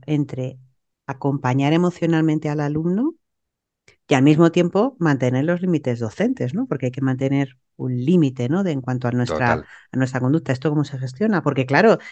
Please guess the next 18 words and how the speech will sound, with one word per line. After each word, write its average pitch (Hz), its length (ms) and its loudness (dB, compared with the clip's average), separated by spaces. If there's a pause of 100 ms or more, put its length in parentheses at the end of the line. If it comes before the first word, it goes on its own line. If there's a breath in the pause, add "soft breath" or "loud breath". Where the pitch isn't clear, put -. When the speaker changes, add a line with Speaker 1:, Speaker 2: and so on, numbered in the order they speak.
(100)
Speaker 1:
que 165 100 -6
es - 40 -10
complicado, 196 600 4
¿no? 214 100 2
¿Cómo 202 180 0
lo 208 80 2
haces 208 200 -2
tú? 123 240 0
Speaker 2:
<laughs> - 1040 -4
A 110 140 6
ver, 101 140 4
a 95 80 6
ver, 110 180 4
Monse, 107 420 0
yo, 107 220 6 (400 loud breath)
a 95 100 2
ver, 95 220 4
yo, 113 180 4